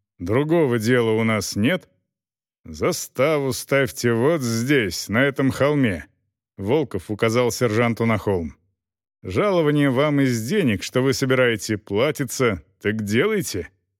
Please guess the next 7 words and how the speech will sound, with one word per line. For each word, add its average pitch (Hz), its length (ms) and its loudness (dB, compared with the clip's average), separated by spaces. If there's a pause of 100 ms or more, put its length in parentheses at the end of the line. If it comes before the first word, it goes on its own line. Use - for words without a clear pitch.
(420)
«Есть», — 131 600 -4
сказал 117 420 -2
сержант. 117 560 0 (460)
«Будем 190 420 0
по 165 140 0
возможности 165 720 0
делать». 131 500 -2